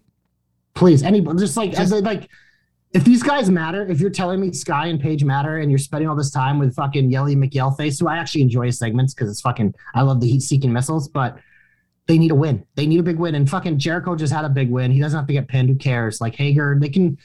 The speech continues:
Speaker 1: th-, like, uh, they're gonna be, like, thirty fucking U F C fighters around the ring.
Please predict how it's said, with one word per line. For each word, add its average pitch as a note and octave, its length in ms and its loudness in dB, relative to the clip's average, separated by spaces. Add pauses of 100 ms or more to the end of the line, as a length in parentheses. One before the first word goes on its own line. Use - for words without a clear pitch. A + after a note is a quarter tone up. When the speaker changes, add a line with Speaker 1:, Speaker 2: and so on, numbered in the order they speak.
(280)
Speaker 1:
th-, A3 120 2
like, A#3+ 260 2
uh, G#3+ 80 -2
they're G#3+ 160 0
gonna D4+ 160 2
be, D#4+ 100 4
like, C#4+ 140 -2
thirty B3+ 480 0
fucking A3+ 380 -2
U G#3+ 160 2
F D#3+ 60 -2
C G#3+ 180 -2
fighters E3 300 0
around D#3+ 200 -4
the C#3+ 80 -4
ring. C#3 340 0